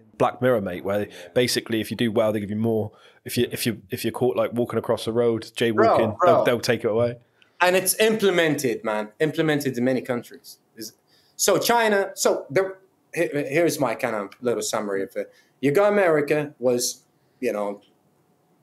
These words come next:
Speaker 2: big guns, right? They, and they were actually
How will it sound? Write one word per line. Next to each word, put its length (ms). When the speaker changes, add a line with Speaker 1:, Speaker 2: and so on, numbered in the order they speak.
Speaker 2:
big 240
guns, 400
right? 360
They, 300
and 300
they 60
were 200
actually 560